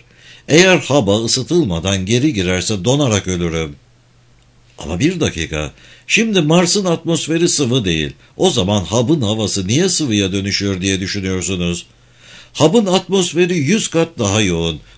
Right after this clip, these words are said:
O yüzden sıvıya çok daha yüksek sıcaklıkta dönüşüyor. Düzenleyici iki dünyanın da en yararlı yönlerini kullanıyor. Gerçekten öyle. Yan not,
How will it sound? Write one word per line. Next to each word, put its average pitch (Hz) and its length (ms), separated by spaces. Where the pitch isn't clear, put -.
O 208 140
yüzden 104 380
sıvıya 143 500
çok 175 300
daha 151 140
yüksek 139 440
sıcaklıkta 113 800
dönüşüyor. 87 680
Düzenleyici 185 800
iki 131 280
dünyanın 90 600
da 95 120
en 175 240
yararlı 143 480
yönlerini 107 640
kullanıyor. 82 800
Gerçekten 120 540
öyle. 73 380
Yan 160 320
not, - 280